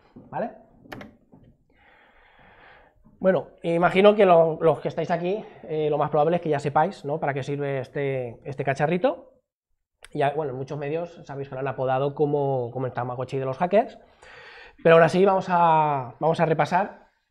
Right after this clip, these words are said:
qué es, punto por punto, ¿vale? Porque más que un juguete, bueno, esto es una herramienta, ¿vale? Que simplifica en muchos casos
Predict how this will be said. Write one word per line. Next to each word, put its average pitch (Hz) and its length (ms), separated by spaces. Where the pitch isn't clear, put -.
qué 139 160
es, - 180
punto 151 340
por 127 160
punto, - 340
¿vale? 151 260
Porque 135 240
más 135 160
que 156 60
un 143 60
juguete, 156 240
bueno, 135 160
esto 131 140
es 139 80
una 143 140
herramienta, 185 760
¿vale? 170 220
Que 180 100
simplifica 147 440
en 143 60
muchos 143 280
casos 175 480